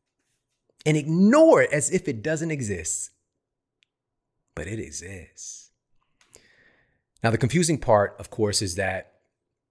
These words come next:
public health officials, organizations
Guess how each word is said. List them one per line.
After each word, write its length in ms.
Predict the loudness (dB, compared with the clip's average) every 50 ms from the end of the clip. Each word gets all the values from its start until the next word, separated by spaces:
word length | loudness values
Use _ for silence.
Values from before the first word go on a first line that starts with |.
| _ _ _
public 240 | -2 0 0 0 2
health 220 | 2 2 0 0
officials, 480 | -2 -6 -6 -4 -4 -6 -8 -6 -2 0
organizations 1040 | 2 2 2 2 0 0 0 -2 -2 -2 -4 -6 -6 -8 -8 -10 -12 -12 -14 -14